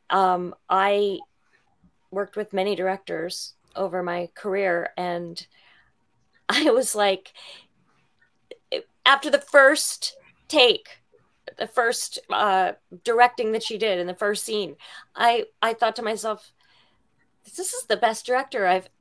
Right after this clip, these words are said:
ever worked with." And it's almost like, you know, I just learned how to act. Like, she just taught me how to act in a new way. And, um, I used to tell her all the time,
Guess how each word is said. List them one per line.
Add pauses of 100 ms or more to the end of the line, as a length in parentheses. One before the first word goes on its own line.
(160)
ever
worked
with." (1300)
And (200)
it's (100)
almost
like,
you
know, (600)
I
just
learned (380)
how
to (100)
act.
Like,
she
just
taught
me
how
to
act (640)
in
a
new
way. (540)
And, (300)
um, (720)
I
used
to
tell
her
all
the
time,